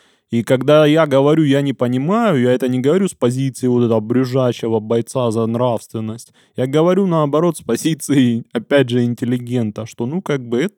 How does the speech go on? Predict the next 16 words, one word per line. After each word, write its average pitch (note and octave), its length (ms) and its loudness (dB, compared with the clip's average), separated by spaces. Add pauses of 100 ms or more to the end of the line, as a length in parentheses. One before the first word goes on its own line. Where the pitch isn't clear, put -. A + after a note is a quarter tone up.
ёбаным D3+ 720 -2
в C#3 40 -6
жопу D3 320 -2
детям C3 480 0
одноклеточным, A2 880 -4
да, A2+ 140 -2
наверное, A#2 520 -2
это A2+ 200 -2
заходит, G#2+ 640 -4
и, G#2+ 40 -8
наверное, G#2+ 460 -2
они G#2+ 240 -4 (280)
имеют B2 480 2
на A#2+ 160 0
это A2 180 -4
право. G#2 500 -6